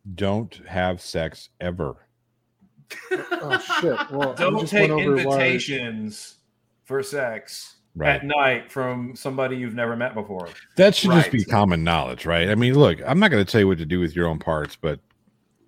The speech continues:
Speaker 1: you know what I mean?
Speaker 2: You talk
Speaker 1: Something
Speaker 2: like none of you
Speaker 1: about
Speaker 2: have ever had a one-night stand. Jeez.
Speaker 1: I'm not saying I've never, I'm not saying that, right? I'm saying it's not the most intelligent thing to
Speaker 3: <laughs> Yeah.
Speaker 1: do with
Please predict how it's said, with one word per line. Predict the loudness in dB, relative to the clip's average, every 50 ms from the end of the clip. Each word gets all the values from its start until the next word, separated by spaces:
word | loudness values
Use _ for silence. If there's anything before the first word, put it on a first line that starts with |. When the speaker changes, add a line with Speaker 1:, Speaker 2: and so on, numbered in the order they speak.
| _ _ _ _ _ _ _ -10
Speaker 1:
you | -6 -4
know | -2 0
what | 0 0
I |
mean? | 0 0 0 0 -2 -4 -6 -10 _ _ _ _ _ _ _
Speaker 2:
You | -20
talk | -8 -2 2 6 6
Speaker 1:
Something | 6 6 6 6 6 6
Speaker 2:
like | 6 8
none | 8
of | 8 8
you | 8
Speaker 1:
about | 6 6
Speaker 2:
have | 4 4
ever | 4 4 4
had | 4
a | 4
one-night | 4 2 0 0 0 0 0 -2 -2 -4 -6
stand. | -6 -4 -2 0 0 -2 -2 -6 -10 _ _ -20 _ -12
Jeez. | -8 -4
Speaker 1:
I'm | -2 0 0 2
not | 2 0 -2 -2
saying | 0 2 2 4 4 4
I've | 2 2 2
never, | 4 4 4 2 2 0
I'm | 0 0
not | 0 0 0 -2
saying | -2 0 2 4 2 2 0
that, | -2 -6 -8 -10 -14 _ -10
right? | -4 -2 -2 -2 -2
I'm | -2 -4 -4 -2
saying | 2 4 6 6 6 4
it's | 2 2 2
not | 4 4 6 4 4 4
the | 4
most | 4 4 4 4 4 4
intelligent | 4 4 4 6 6 4 4 4 0 -2 -4 -2 0
thing | 2 2 2 2
to | 2
Speaker 3:
<laughs> | 2
Yeah. | 4 6 6 6 6
Speaker 1:
do | 4
with | 2